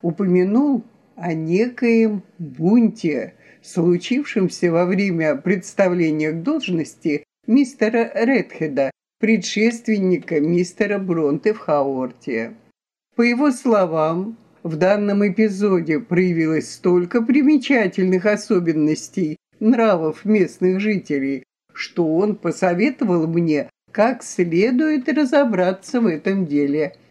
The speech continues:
Я так и сделала – и теперь могу со слов ныне здравствующих участников и свидетелей рассказать о средствах,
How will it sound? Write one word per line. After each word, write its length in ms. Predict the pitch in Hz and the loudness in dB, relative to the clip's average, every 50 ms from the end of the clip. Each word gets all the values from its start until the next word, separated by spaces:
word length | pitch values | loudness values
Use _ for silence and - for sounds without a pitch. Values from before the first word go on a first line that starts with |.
| _ _ - | _ _ -2
Я 200 | 311 339 370 359 | 0 2 2 0
так 240 | 359 330 262 - | 0 -4 -2 0
и 80 | 233 214 | 0 0
сделала – 720 | 185 160 147 135 147 147 151 143 143 147 151 151 151 151 - - _ _ - | 0 -2 -6 -4 -4 -2 -2 0 0 0 0 0 0 0 -2 -8 _ _ -4
и 140 | 202 190 185 | 0 0 0
теперь 480 | 180 - 214 175 175 - 190 185 175 180 | 0 0 -4 -2 -2 -2 -2 0 0 0
могу 540 | 190 196 196 196 190 185 180 180 185 190 - - | 0 0 0 0 0 0 0 0 0 0 -2 -6
со 260 | 180 - 208 202 214 | -4 0 0 0 0
слов 600 | 226 - - 220 214 208 196 170 151 - - - | 0 -2 -2 0 2 2 2 0 -2 -4 -4 -2
ныне 340 | 202 208 202 190 170 170 160 | 0 0 2 2 0 0 -2
здравствующих 1040 | 156 151 170 175 175 165 160 - - - 165 151 156 165 - - - 170 165 - | -2 -2 -2 0 0 -2 -4 -6 -8 -6 -6 -4 -4 -6 -6 -6 -4 -4 -2 0
участников 880 | 294 285 233 - - 170 147 139 139 - - 160 151 - - 165 160 - | 0 0 0 0 0 -2 -2 -2 -4 -6 -4 -4 -4 -4 -4 -4 -2 -2
и 80 | 185 165 | -2 -2
свидетелей 920 | - - 185 180 190 185 - 320 311 302 - 269 196 202 180 151 - - _ _ _ _ _ - | -2 -2 -4 -2 -2 -2 0 -2 -2 0 0 0 0 0 0 -2 -4 -8 _ _ _ _ _ -4
рассказать 800 | 214 208 254 233 233 - - 254 262 247 240 220 208 190 - - | 0 0 0 0 -2 -2 0 0 0 2 0 0 0 -2 -4 -4
о 180 | - 202 247 | -2 0 0
средствах, 1040 | 262 - - 349 277 277 220 156 - - - - - 139 147 143 139 - - - - | 0 0 -2 0 2 2 0 0 -2 -8 -18 -10 -6 -4 -4 -4 -4 -8 -14 -20 -20